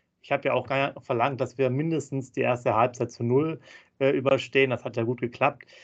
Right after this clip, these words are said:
Und wir hatten ja auch, wenn man das Spiel sieht, gerade in der ersten Halbzeit so,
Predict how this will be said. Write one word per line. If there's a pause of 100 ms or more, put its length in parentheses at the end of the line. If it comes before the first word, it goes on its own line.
(320)
Und
wir
hatten
ja
auch,
wenn
man
das
Spiel
sieht,
gerade
in
der
ersten
Halbzeit
so,